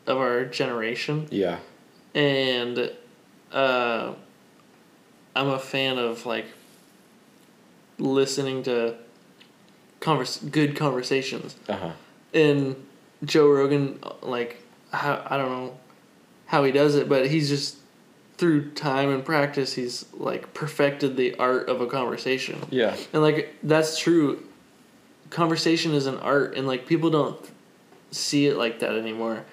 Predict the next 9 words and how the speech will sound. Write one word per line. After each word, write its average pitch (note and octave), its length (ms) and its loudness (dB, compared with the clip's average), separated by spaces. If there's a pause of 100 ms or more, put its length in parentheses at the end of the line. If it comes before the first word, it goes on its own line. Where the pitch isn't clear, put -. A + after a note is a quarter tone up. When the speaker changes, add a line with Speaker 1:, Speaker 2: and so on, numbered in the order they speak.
Speaker 2:
Mm-hmm. G#2 240 -6 (240)
Speaker 1:
Like, C#3+ 340 0 (140)
anymore, D#3 520 4
there's C#3+ 200 2
so D3+ 140 2
many D3 160 2
people C#3+ 380 2
that B2 360 -2 (1900)
are B2+ 560 2